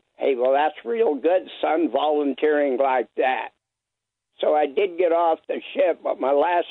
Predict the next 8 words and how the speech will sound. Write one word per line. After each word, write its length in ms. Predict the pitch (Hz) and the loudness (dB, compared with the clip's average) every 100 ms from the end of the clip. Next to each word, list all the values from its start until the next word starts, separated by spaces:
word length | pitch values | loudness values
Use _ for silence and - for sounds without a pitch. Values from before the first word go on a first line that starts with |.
| - | -6
two 220 | 175 160 156 | 0 2 4
weeks 320 | 156 165 - - | 2 0 -4 -2
working 460 | 139 143 - 127 | 0 0 -2 -4
for 160 | 147 139 | -2 0
that 280 | 143 143 - - | 2 0 -4 -2
chief 200 | 165 156 - | 0 0 -2
were 140 | 131 | -2
murder. 520 | 123 120 135 147 113 | -2 0 2 0 -2